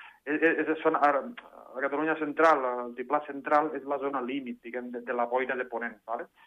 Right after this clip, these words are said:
Llavors, aquí és fàcil, en aquesta zona, fàcil, a vegades, d'anar poc lluny de la Segarra, per exemple, i tu ja veus bé el mar de núvols, la mar, la mar d'estrats, no?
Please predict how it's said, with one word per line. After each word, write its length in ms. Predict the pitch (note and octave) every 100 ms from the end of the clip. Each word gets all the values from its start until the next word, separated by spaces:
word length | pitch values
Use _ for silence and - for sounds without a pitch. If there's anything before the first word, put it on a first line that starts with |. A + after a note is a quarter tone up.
| _
Llavors, 240 | A#2 C3 -
aquí 240 | C3+ D#3
és 140 | D#3 D#3+
fàcil, 540 | - D#3 D3+ C3+ D3+
en 160 | - B2
aquesta 320 | B2 - C3
zona, 320 | C3 C#3+ C#3 F#3+ _ - _ _ _ _ _ _ A#2+
fàcil, 360 | A#2+ C#3 C3+ B2 A#2 A#2 - _
a 120 | G#2+
vegades, 400 | A2 A#2+ B2 G2+ _ _ - - - _
d'anar 1000 | C3 C3+ C3 B2+ B2+ A#2+ - B2+ C#3 C3 - - _ -
poc 300 | - C#3 C3+
lluny 320 | C3+ C#3+ C3 A2+ G#2+
de 160 | A2+ A2+ A2
la 180 | A2 G#2+
Segarra, 420 | - G#2+ A#2+ C3 B2+
per 140 | A#2+
exemple, 320 | A#2 B2 C#3
i 100 | B2
tu 140 | B2 C3+
ja 120 | C3+
veus 280 | B2+ B2+ A#2+
bé 120 | B2
el 100 | A#2+
mar 140 | A2+ A2
de 100 | A#2
núvols, 340 | A#2+ A#2+ - - _ _ _ _ -
la 80 |
mar, 200 | A2+ B2 A#2+
la 160 | A#2
mar 160 | A#2+ B2
d'estrats, 540 | A#2+ G#2+ - A2+ -
no? 160 | - A#2+